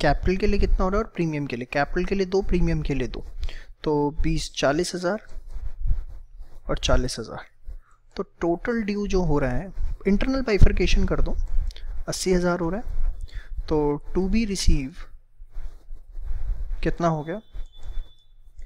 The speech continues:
तीस। ये मैं internal bifurcation क्यों करवा रहा हूँ अभी आपको समझ में नहीं आएगा, आने वाली videos में मैं आपको इसका मकसद सिखाऊंगा, लेकिन आदत आप अभी से डाल लो। अगर premium का case है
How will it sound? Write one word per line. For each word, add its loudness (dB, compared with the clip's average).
तीस। -6
ये 2
मैं -4
internal -2
bifurcation 4
क्यों 4
करवा 8
रहा 8
हूँ -2
अभी 6
आपको 0
समझ -2
में -4
नहीं -4
आएगा, -4
आने 4
वाली 0
videos 4
में 2
मैं 4
आपको -4
इसका -2
मकसद 4
सिखाऊंगा, -6
लेकिन -2
आदत 0
आप 4
अभी 0
से 0
डाल 4
लो। 2
अगर 2
premium 2
का 2
case 4
है 8